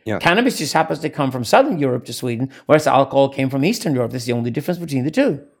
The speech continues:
Speaker 1: Yes, but also how the Swedish, Swedes reacted to this perceived problem of drugs. They
Speaker 2: Yeah.
Speaker 1: reacted like they were a Baptist church in the American
Speaker 2: Moralism.
Speaker 1: South.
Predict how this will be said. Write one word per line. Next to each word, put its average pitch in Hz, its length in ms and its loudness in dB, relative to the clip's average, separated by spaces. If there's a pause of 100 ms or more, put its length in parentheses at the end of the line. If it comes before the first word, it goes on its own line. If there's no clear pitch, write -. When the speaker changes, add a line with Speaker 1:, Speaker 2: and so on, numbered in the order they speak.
(140)
Speaker 1:
Yes, 139 200 2
but - 160 -2
also 143 420 4
how 113 200 0
the 110 100 -2
Swedish, 104 560 0
Swedes 110 480 -2
reacted 110 640 2
to - 100 -14
this 85 300 -6
perceived 78 640 -6
problem 78 400 -4
of 71 140 -10
drugs. - 520 -8
They 101 120 2
Speaker 2:
Yeah. 202 100 8
Speaker 1:
reacted 131 480 4
like 101 280 0
they 95 100 0
were 90 240 0
a 80 280 2 (460)
Baptist - 680 -2
church - 500 0
in 90 120 -4
the 90 80 0
American 98 340 6
Speaker 2:
Moralism. 156 320 8
Speaker 1:
South. 110 500 4